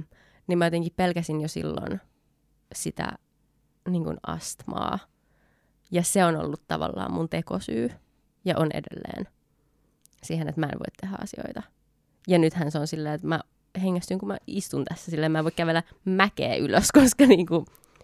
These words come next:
liian rajusti, koska mulla on astma ja musta tuntuu, että mä pyörryn ja niinku kuolen ja saan joku kohtauksen siihen. Ja mä niinku pelkään sitä kipua,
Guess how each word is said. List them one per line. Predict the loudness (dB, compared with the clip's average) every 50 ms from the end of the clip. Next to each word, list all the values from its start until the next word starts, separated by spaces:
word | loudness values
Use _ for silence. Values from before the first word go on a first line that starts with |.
| _ -8 -4
liian | 0 2 2 2 0 -2 -4 -4 -4
rajusti, | -4 -4 -4 -6 -6 -6 -6 -6
koska | -4 -4 -4 -4
mulla | -4 -2 -2 -2 -2 -2
on | -4 -4
astma | -4 -4 -4 -2 -2
ja | -2 0
musta | -2 -2 -2 0 0
tuntuu, | 2 4 4
että | 4 2 0
mä | -2 0 4
pyörryn | 6 6 8 8 6 4 2 0 0
ja | 0 0 -2 -4 -12 -20 -20 -20 -20 -20 _ _ _ -4
niinku | -4 -4 -2 -2 -2 -2 -4 -6 _ 0
kuolen | 4 4 4 4 4 2 0 0 0 0
ja | 0 0
saan | 2 2 2
joku | 2 0 2
kohtauksen | 2 2 2 2 0 -2 -2 -2 0 0 0 0
siihen. | 0 0 2 4 4 4 2 0 _ -12 -20 -20 -20 -2 0
Ja | 2 4
mä | 4
niinku | 4 2 0 0 _
pelkään | 4 4 4 4 2 -2 -2 -4
sitä | -4 -4 -6 -6 -6
kipua, | -6 -6 -6 -6 -6 -4 -2 -2 -4